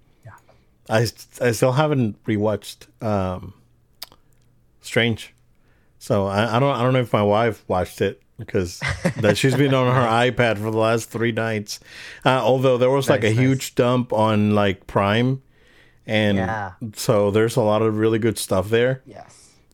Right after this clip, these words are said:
Speaker 2: Um, and, and she's been, like, glued to her iPad for the
Speaker 1: Have you
Speaker 2: last
Speaker 1: seen Snake Eyes yet?
Speaker 2: No, I haven't.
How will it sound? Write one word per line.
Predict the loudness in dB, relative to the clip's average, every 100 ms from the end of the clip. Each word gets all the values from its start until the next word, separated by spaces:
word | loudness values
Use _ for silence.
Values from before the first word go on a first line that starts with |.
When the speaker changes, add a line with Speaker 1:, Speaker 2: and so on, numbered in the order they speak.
| _
Speaker 2:
Um, | -2 2 2 0 -2
and, | 0 0 0
and | -2 -4
she's | -4 -2
been, | 0 0
like, | 0 -2
glued | -2 -4 -2
to | 0
her | 0 0
iPad | -2 -4 -6 -16
for | -8 -4 -2
the | -2
Speaker 1:
Have |
you | -2
Speaker 2:
last | -4 -4
Speaker 1:
seen | -8
Snake | -8 -8 -6
Eyes | -6 -6 -4
yet? | -6 -6 _ _ _ _ _ _ _ _ _ _ _ _
Speaker 2:
No, | 0 2 2
I | 2
haven't. | 0 -2